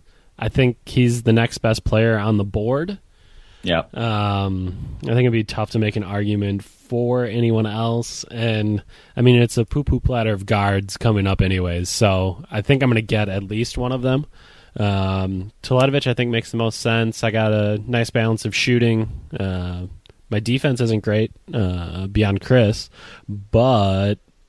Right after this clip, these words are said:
Speaker 1: neither, really looking at your squad, like, Henson's a good defender and Giannis is a good defender, but, uh, I guess devel-,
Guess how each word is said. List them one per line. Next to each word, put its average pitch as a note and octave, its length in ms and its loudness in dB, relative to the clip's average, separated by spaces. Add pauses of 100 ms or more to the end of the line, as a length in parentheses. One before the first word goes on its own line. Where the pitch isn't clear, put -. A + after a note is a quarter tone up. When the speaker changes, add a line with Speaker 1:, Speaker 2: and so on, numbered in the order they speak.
(140)
Speaker 1:
neither, A2 760 4
really B2 360 4
looking A2 200 0
at G2 100 -2
your G#2 120 2
squad, E2+ 300 -6
like, F2 200 -4 (280)
Henson's A#2 400 0
a F2+ 40 -2
good E2+ 180 -4
defender F#2 460 -2
and F2+ 140 0
Giannis G#2 220 2
is - 140 -4
a - 20 -8
good F2+ 140 -4
defender, F2 580 -6
but, E2+ 240 -4 (160)
uh, D#3+ 140 2
I D#3 100 -4
guess F3+ 160 -4
devel-, G#2 280 -6